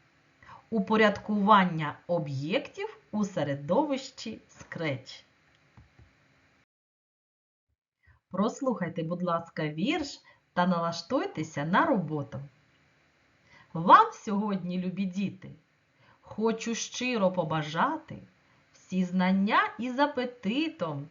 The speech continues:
на уроці поглинати. А щоб ці знання і вміння вам не стали тягарем, побажаю всім терпіння, і урок наш розпочнем. Повторимо правила поведінки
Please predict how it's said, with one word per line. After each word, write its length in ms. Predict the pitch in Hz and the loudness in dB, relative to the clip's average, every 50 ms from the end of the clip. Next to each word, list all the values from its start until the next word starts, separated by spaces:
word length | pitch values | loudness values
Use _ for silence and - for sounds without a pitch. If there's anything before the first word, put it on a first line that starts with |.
| - _ - | -16 _ -8
на 180 | 165 175 180 | -2 2 2
уроці 460 | 190 196 208 196 175 156 - - 156 147 | 2 2 2 0 -2 -2 -4 -8 -10 -8
поглинати. 680 | - 156 156 165 170 185 196 196 160 135 120 117 - - - _ _ _ _ _ _ _ _ _ _ - - - - - - | -6 -6 -6 -4 -2 0 0 0 0 -2 -4 -8 -12 -18 -20 _ _ _ _ _ _ _ _ _ _ -20 -20 -20 -18 -12 -6
А 140 | - - - | -4 -4 -4
щоб 340 | - - - - 220 220 - | -4 -4 -4 -2 -2 -2 -4
ці 300 | - - - 269 233 185 | -8 -8 -4 -2 -2 -2
знання 680 | 165 160 180 185 208 233 240 247 240 208 165 - - - | 0 0 2 2 2 2 0 0 0 0 -2 -2 -4 -4
і 120 | - 202 190 | -2 0 2
вміння 560 | 196 214 226 233 214 170 147 143 143 143 143 | 2 2 2 2 2 0 0 -2 -2 -2 0
вам 260 | 147 156 156 165 165 | 2 2 2 2 2
не 140 | 175 185 185 | 0 0 0
стали 520 | 185 - - - 208 190 175 156 151 151 | -2 -4 -2 2 4 4 4 4 0 -4
тягарем, 760 | - - - 160 143 135 143 139 135 - - 330 381 403 359 349 - - _ _ _ _ _ _ _ _ _ _ _ - - - - _ _ - | -6 -6 -4 -4 -4 -2 -4 -4 -2 0 0 0 0 -2 -4 -8 -12 -18 _ _ _ _ _ _ _ _ _ _ _ -20 -20 -20 -20 _ _ -2
побажаю 760 | - 180 180 175 202 220 226 240 269 349 415 440 339 208 185 | 0 0 2 2 2 2 2 0 2 2 2 2 2 0 -2
всім 420 | 185 - - - 277 320 330 320 | -4 -6 -6 -4 -2 -2 -2 -2
терпіння, 1040 | 320 - 240 240 247 240 - - _ - 247 247 240 226 196 175 156 147 139 135 131 - - _ _ _ _ _ _ _ _ _ _ - | -4 -2 -2 -2 -2 -4 -8 -12 _ -8 -4 -2 0 2 2 2 0 -2 -4 -6 -8 -10 -14 _ _ _ _ _ _ _ _ _ _ -2
і 120 | 220 233 | 0 2
урок 480 | 247 262 277 285 320 359 415 427 - - | 4 4 4 4 4 2 0 -2 -2 -4
наш 320 | 156 135 - - - - | -6 -6 -6 -8 -8 -6
розпочнем. 920 | 220 277 359 403 392 - - 156 143 - - - 143 147 156 143 131 120 120 - - _ _ _ _ _ _ _ _ _ _ _ _ _ _ _ - - - _ - - - - _ _ _ _ _ _ _ _ _ _ _ _ _ _ _ _ _ _ _ _ _ _ _ _ _ _ _ _ _ _ _ _ | -2 -2 -2 -2 -4 -6 -8 -8 -6 -6 -8 -8 -6 -4 -4 -2 -2 -4 -6 -8 -10 _ _ _ _ _ _ _ _ _ _ _ _ _ _ _ -20 -20 -20 _ -20 -20 -20 -20 _ _ _ _ _ _ _ _ _ _ _ _ _ _ _ _ _ _ _ _ _ _ _ _ _ _ _ _ _ _ _ _
Повторимо 920 | 185 185 185 - - - _ - 285 320 339 330 285 247 233 220 220 214 202 | -8 -8 -8 -8 -10 -12 _ -4 -2 0 2 2 2 2 2 2 0 -2 -2
правила 560 | 196 - 226 233 240 233 214 220 214 208 202 | -4 -2 2 4 4 4 2 0 -2 -2 -4
поведінки 920 | 196 - 190 180 175 180 180 156 151 185 208 202 180 - - - 135 135 | -4 -4 -4 -6 -4 -6 -8 -6 -4 -4 -2 -2 -2 -4 -6 -10 -12 -12